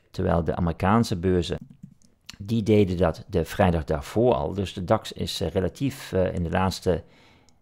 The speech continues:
eh, twee weken weer aardig wat zwakker geworden.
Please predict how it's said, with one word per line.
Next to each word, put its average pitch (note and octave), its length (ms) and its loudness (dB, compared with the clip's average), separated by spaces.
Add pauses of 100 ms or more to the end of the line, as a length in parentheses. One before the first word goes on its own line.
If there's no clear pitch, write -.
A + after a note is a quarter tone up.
eh, D#2+ 220 -4
twee F#2+ 360 0
weken F2 360 0
weer E2 160 -4
aardig G#2 300 2
wat E2 180 -4
zwakker G#2 420 0
geworden. D#2 500 -2